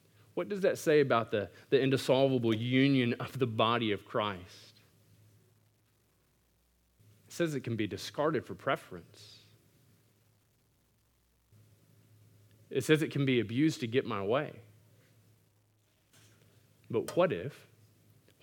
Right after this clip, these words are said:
what if we, instead of being those, according to verse eight, who wrong and defraud our brothers,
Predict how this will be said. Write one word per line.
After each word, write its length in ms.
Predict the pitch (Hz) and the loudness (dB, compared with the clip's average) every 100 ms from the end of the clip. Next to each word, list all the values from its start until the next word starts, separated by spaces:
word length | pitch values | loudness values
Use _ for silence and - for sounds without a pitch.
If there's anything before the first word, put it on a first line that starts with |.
| - | -4
what 180 | 156 143 | -2 -2
if 220 | 95 156 - - _ _ _ _ _ _ _ _ _ _ - | -4 -6 -14 -20 _ _ _ _ _ _ _ _ _ _ -12
we, 520 | 110 127 135 110 113 | -2 0 0 -2 -6
instead 400 | 127 117 - 143 | -8 -6 -2 0
of 140 | 131 | 0
being 260 | 123 127 123 | 0 0 2
those, 320 | 120 120 113 - | 2 2 0 -6
according 380 | - - 135 117 | -6 0 0 0
to 80 | |
verse 280 | 104 107 - - | 0 -2 -2 -2
eight, 280 | 113 117 | 0 0
who 160 | 113 120 | -2 -6
wrong 500 | 104 113 117 113 117 | -2 0 0 0 -4
and 100 | - | -4
defraud 580 | 104 - - 113 110 107 - | -6 -6 -6 -4 -2 -4 -8
our 120 | 90 | -8
brothers, 460 | 90 113 110 92 | -4 -2 -4 -8